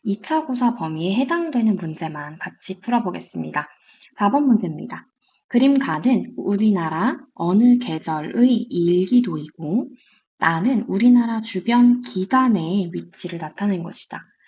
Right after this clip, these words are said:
가을 계절에 가장 큰 영향을 주는 기단을 나에서 골라 기호와 이름을 쓰시오.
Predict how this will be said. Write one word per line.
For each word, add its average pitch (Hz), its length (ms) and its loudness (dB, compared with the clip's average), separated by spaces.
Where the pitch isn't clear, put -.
가을 285 520 2
계절에 170 640 -4
가장 165 420 -10
큰 330 640 -2
영향을 214 640 0
주는 175 300 -6
기단을 175 680 -4
나에서 165 400 -6
골라 170 400 -4
기호와 170 720 -4
이름을 165 480 -4
쓰시오. 170 480 -8